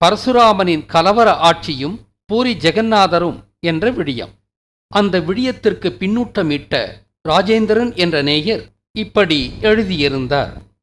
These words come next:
அருமையான தகவல்கள். நமது கடவுள் கருத்தினன் அவர்கள்தான் சூரிய ஒளியை பயன்படுத்தி வெப்பக்கருவி மற்றும் மின்சார உற்பத்தி செய்தல் போன்ற கண்டுபிடிப்புகளை நிகழ்த்தினார் என்பதற்கு வலு சேர்க்கும் ஒரு தகவல்.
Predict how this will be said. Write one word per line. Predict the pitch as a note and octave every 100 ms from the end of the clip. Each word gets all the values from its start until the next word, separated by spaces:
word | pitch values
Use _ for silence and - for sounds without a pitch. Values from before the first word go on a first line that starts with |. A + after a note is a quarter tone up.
| _ _ _ -
அருமையான | D#3 F#3+ G#3 G3+ G3+ A#3
தகவல்கள். | - E3+ E3+ D#3+ C3 A2 - _ _ _
நமது | F#3 F#3+ F3 F3
கடவுள் | F3+ A3 A3 F#3 D3
கருத்தினன் | E3+ G3+ G3+ G#3+ G3
அவர்கள்தான் | D#3 D#3 E3 D3+ A#2 A#2+ F3 E3+ - _ -
சூரிய | - A#3+ C4 A#3
ஒளியை | F3 F3 E3 C#3
பயன்படுத்தி | - D3 E3 C#3+ - - C3+ - _ _ _ E3
வெப்பக்கருவி | D#3+ A#3+ A3+ G3 E3+ D3 D3+ - _ -
மற்றும் | E3+ F#3 A#3+ G#3+
மின்சார | D#3+ F#3 - A3+ A#3
உற்பத்தி | F#3 F3 A3 G#3+ G#3
செய்தல் | G#3 F#3+ F#3+ F#3
போன்ற | E3+ E3+ D#3 C3 A2+ - _ -
கண்டுபிடிப்புகளை | F#3+ A3+ A3 A3+ - F#3 F#3+ D3+
நிகழ்த்தினார் | C3+ F#3+ - G3+ G#3 A3
என்பதற்கு | D#3+ D3+ C#3 C#3 - G#3 D3+ F#2 _ _
வலு | C3 F3 B3
சேர்க்கும் | - G3 - D#3 A2+ - -
ஒரு | E3 D#3 F#3
தகவல். | F3+ C3+ A#2+